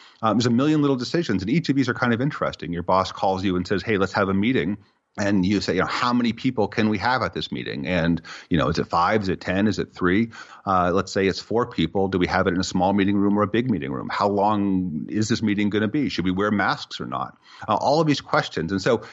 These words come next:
you know, it's one thing to say, "Here's a list of fifteen bullet points to present it to you," but it's a lot more interesting. It's a lot more informational, uh, to, to play this experience out and to see people, other people wearing masks, and to see your cubicle with plexiglass shields around it, and to,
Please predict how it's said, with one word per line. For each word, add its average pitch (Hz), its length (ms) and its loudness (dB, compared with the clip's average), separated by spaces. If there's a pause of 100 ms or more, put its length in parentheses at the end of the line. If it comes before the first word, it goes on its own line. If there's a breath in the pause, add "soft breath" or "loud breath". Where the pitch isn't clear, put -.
(120 loud breath)
you 135 60 4
know, 113 80 6
it's 110 120 0
one 139 200 2
thing 123 180 2
to 104 60 -4
say, 98 200 0
"Here's 107 240 2
a 104 60 0
list 98 300 2
of 90 180 0
fifteen 98 380 2
bullet 95 240 2
points 80 400 -2
to 90 120 -4
present 90 300 0
it 90 140 -4
to - 60 -4
you," 76 120 0 (300 loud breath)
but - 100 -8
it's 123 80 -2
a 127 40 4
lot 180 220 2
more 120 180 4
interesting. 92 520 0
It's 95 120 -4
a 127 40 -2
lot 123 160 0
more 92 400 2 (640)
informational, 101 880 0
uh, 90 340 2 (400 loud breath)
to, 98 380 0
to 123 160 -2
play 143 440 -2
this 127 180 0
experience 117 560 0
out 101 340 2
and 98 140 0
to 90 40 0
see 147 220 -4
people, 117 380 -2
other 110 120 0
people 107 220 -2
wearing 104 240 0
masks, 110 360 -4
and 87 100 -4
to 87 40 -4
see - 200 -4
your 110 160 2
cubicle 101 480 0
with 87 200 -2
plexiglass 101 440 0
shields 107 340 0
around 76 240 0
it, 71 140 -2
and 85 240 0
to, 87 260 2